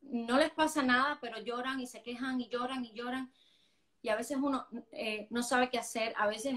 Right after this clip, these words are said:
estoy tarde en algo, entonces no me das chance. Y al principio,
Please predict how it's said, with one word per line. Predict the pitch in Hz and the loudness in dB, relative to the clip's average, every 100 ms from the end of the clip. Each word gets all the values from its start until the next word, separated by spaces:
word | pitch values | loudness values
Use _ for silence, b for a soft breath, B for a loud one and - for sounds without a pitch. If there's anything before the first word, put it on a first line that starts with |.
| 233 | -4
estoy | - 247 254 | -4 -2 -2
tarde | - 240 247 - 269 247 | 2 4 6 6 2 2
en | 220 | -2
algo, | 226 254 254 262 | 2 2 2 0
entonces | 240 - 226 254 254 - | 0 -6 -14 -12 -12 -6
no | 233 | 0
me | 254 285 | 0 2
das | 269 - | 0 0
chance. | 240 240 247 254 - | -2 -2 -2 -8 -8
Y | |
al | 220 214 | -8 -8
principio, | 233 214 - 269 339 | -14 -14 -8 -6 2